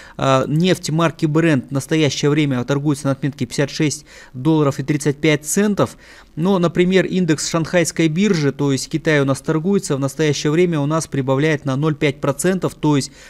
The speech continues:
м, мы сами видим, что в Китае позитив. Я полагаю, что этот позитив, который сейчас в Азии у нас есть, он, э, скажем так, перенесётся на европейскую торговую сессию. Поэтому есть основания полагать, что московская биржа сегодня откроется на позитиве.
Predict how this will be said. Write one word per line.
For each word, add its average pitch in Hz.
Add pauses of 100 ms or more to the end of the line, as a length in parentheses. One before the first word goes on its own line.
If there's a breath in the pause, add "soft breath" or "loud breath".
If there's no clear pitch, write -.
(140 loud breath)
м, 139
мы 147
сами 160
видим, 160
что 139
в -
Китае 160
позитив. 143 (340 loud breath)
Я 143
полагаю, 143
что 143 (140)
этот 156
позитив, 147
который 139
сейчас 147
в 143
Азии 131
у 131
нас 135
есть, 180 (320 loud breath)
он, 165
э, 135
скажем 143
так, -
перенесётся 165
на 143
европейскую 147
торговую 156
сессию. 143
Поэтому 135 (300 loud breath)
есть 151
основания 151
полагать, 147
что 143
московская 147
биржа 139
сегодня 143
откроется 139
на 131
позитиве. 131